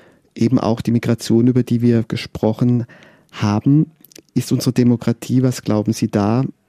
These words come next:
das Grundgesetz stark genug, um so viele verschiedene Krisen auf einmal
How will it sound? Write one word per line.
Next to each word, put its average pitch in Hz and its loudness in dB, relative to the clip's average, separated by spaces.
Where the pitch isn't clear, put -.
das - -4
Grundgesetz - -2
stark 104 -6
genug, 117 2
um 139 4
so - -2
viele 139 2
verschiedene 131 0
Krisen - 0
auf - -4
einmal 113 2